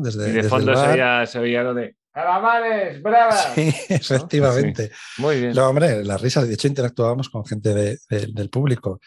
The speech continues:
Speaker 1: Yo menos, me intentaba dar la vuelta porque me daba
Speaker 2: Sí.
Speaker 1: muchísima vergüenza.
Speaker 2: <laughs>
Speaker 1: No sé ahora lo que, lo que pasaría, pero bueno,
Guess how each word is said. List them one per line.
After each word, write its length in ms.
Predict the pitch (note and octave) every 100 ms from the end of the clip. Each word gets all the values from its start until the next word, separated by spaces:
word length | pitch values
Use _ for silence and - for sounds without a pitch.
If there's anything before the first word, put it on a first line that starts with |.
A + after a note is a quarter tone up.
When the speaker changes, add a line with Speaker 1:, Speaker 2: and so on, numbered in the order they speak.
| - - -
Speaker 1:
Yo 140 | B2
menos, 320 | C#3 C3+ D#3+ A#2+
me 80 | A2
intentaba 400 | G#2+ A2 A2 A2
dar 140 | A2+
la 80 | G#2
vuelta 320 | G#2+ B2 B2+
porque 200 | A#2 G2
me 120 | F#2+ F#2+
daba 140 | A2+
Speaker 2:
Sí. 40 | B2
Speaker 1:
muchísima 360 | - - A#2
vergüenza. 600 | G2+ G2+ B2+ C#3 - C#3 - _ _
Speaker 2:
<laughs> 680 | - - - - - - _
Speaker 1:
No 180 | B2+ C3+
sé 100 | D3
ahora 300 | C3 C3+ B2
lo 140 | A#2+
que, 220 | - A2 A2
lo 100 | G#2+
que 80 | G#2+
pasaría, 460 | G2+ G2+ B2 C#3
pero 160 | G2+ G#2
bueno, 260 | B2 G2+